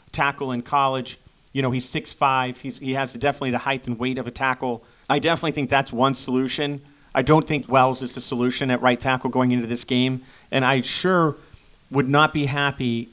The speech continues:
if Jensen doesn't start this game as the center. The center is so important. I mean, obviously, we're gonna say left tackle, right tackle. Every position is important. But listen to me. The cadence, the, the, the hiking of the ball, the, the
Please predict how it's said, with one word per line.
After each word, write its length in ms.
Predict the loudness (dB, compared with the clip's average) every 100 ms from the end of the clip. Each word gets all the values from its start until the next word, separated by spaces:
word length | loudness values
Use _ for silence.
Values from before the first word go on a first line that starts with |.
| -8
if 180 | -8
Jensen 400 | -2 0 0 0
doesn't 240 | -2 -2 -4
start 240 | -2 -2
this 140 | -4 -6
game 260 | -2 0
as 120 | -2
the 60 | -6
center. 360 | -6 -4 -2 -2
The 120 | -4
center 480 | -4 -4 -2 -4 -4
is 120 | -6
so 340 | -2 2 2
important. 540 | 0 0 2 2 -2 -8 -20 _
I 80 | 0
mean, 160 | 2 4
obviously, 400 | 2 2 -4 -6
we're 80 | -6
gonna 100 | -6
say 160 | -6
left 260 | -2 -2 -2
tackle, 280 | -6 -4 -2
right 180 | -2
tackle. 280 | -2 -6 -4
Every 180 | -4 -4
position 380 | -6 -8 -8 -8
is 40 |
important. 280 | -10 -6 -4
But 120 | -4
listen 240 | -8 -8 -8
to 100 | -8
me. 160 | -10 -12 _ _ _ _ _ _ _ -6
The 240 | -4 -4
cadence, 840 | -6 -4 0 0 -2 -6 -12 -18 -20 _ _ _ -12
the, 480 | -6 -4 -2 -4 -8 -14
the, 280 | -6 -6
the 160 | -4 -4
hiking 420 | -4 -4 -4 -4
of 140 | -6 -6
the 80 |
ball, 460 | -2 0 0 -2 -6 _ _ _ -6
the, 220 | -4 -4
the 180 | -6